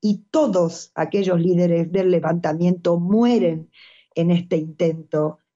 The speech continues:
de, de rebelión. Ela ahora se encuentra en el lado ario y una vez más salva su vida.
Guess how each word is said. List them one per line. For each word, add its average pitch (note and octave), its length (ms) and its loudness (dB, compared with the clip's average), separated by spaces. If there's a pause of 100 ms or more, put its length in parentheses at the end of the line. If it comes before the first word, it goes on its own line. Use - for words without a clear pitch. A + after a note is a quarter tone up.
(100)
de, D3 380 -2
de D#3 160 0
rebelión. C3 760 -4 (640)
Ela F4 300 2
ahora C#4 400 2
se A#3+ 100 -2
encuentra C4 460 0
en A#3 80 2
el G3+ 160 2
lado G#3+ 420 0 (220)
ario G3 560 0 (460)
y B3 160 4
una F4+ 280 2
vez C#4 320 0
más G#3 460 0
salva E3 760 0
su - 340 -6
vida. C3 460 -4